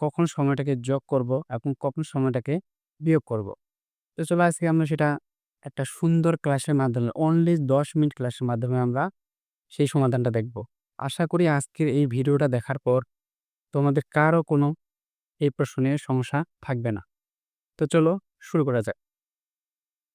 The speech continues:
প্রথমে আমাদের এখানে একটা প্রশ্ন আমি লিখে রেখেছি আগেই যে, ক স্থানের দ্রাঘিমা নব্বই ডিগ্রি পূর্ব এবং খ স্থানের দ্রাঘিমা তিরিশ ডিগ্রি পূর্ব। ক স্থানের যদি দুপুর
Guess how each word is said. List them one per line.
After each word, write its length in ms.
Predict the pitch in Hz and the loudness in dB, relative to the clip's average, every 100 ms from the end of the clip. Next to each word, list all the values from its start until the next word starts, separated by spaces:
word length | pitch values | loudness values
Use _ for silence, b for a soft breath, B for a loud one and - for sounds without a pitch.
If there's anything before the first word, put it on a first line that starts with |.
| _ | _
প্রথমে 280 | 165 - 190 185 | -4 2 4 6
আমাদের 220 | 180 180 | 4 0
এখানে 180 | 170 165 165 | -2 -2 -2
একটা 120 | 156 | -4
প্রশ্ন 220 | 151 139 160 151 143 | -8 -6 -4 -2 -2
আমি 120 | 147 147 | -2 -2
লিখে 160 | 135 151 | -2 -2
রেখেছি 260 | 139 - 147 139 | -4 -8 -6 -4
আগেই 220 | 131 135 - _ _ _ - | -2 -4 -6 _ _ _ -10
যে, 200 | 139 147 143 180 _ _ _ _ _ _ - | 0 2 2 -2 _ _ _ _ _ _ 2
ক 20 | 175 175 | 4 4
স্থানের 300 | - 170 160 143 | 2 0 0 2
দ্রাঘিমা 380 | 147 131 143 147 - _ - | 0 2 0 -2 -6 _ -6
নব্বই 280 | 131 135 151 139 | -2 2 2 2
ডিগ্রি 260 | 139 131 165 _ _ _ _ _ _ | -2 -2 -4 _ _ _ _ _ _
পূর্ব 220 | 160 151 139 147 139 | -2 0 2 0 0
এবং 160 | 135 143 - | 0 -2 -2
খ 60 | - 160 | -2 -2
স্থানের 240 | 156 151 143 | 0 0 2
দ্রাঘিমা 320 | 135 131 135 147 - - | 0 0 -2 -2 -8 -4
তিরিশ 200 | 165 151 | -2 0
ডিগ্রি 180 | 139 127 - | 0 0 -2
পূর্ব। 180 | 117 113 - _ _ _ _ - | -6 -8 -16 _ _ _ _ -2
ক 20 | 165 175 175 | 0 2 0
স্থানের 400 | - 156 143 170 - _ _ _ _ _ _ _ _ _ _ _ _ _ _ _ _ _ _ - | -2 0 0 -2 -10 _ _ _ _ _ _ _ _ _ _ _ _ _ _ _ _ _ _ -2
যদি 260 | 156 156 151 147 | 2 4 4 2
দুপুর 240 | 139 160 | 0 -4